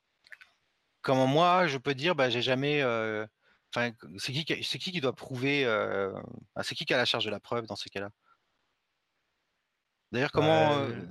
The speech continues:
Speaker 1: c'est, c'est l'entreprise qui vous va dire, bah oui, le vingt-cinq mai, euh, vous avez, euh, cliqué sur tel bouton ?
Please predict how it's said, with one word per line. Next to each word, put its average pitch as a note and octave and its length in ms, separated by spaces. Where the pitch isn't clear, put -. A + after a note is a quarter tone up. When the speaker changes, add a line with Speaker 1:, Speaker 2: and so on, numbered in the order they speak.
Speaker 1:
c'est, - 380
c'est - 140
l'entreprise D3 460
qui - 80
vous C#3 60
va C3+ 80
dire, D#3 160
bah A#2+ 180
oui, F#3 240
le C3+ 260
vingt-cinq C#3+ 440
mai, F#3 340
euh, A2+ 200
vous C3 220
avez, C#3+ 420
euh, A#2+ 140
cliqué D#3 420
sur C#3 200
tel C#3 140
bouton ? C3 360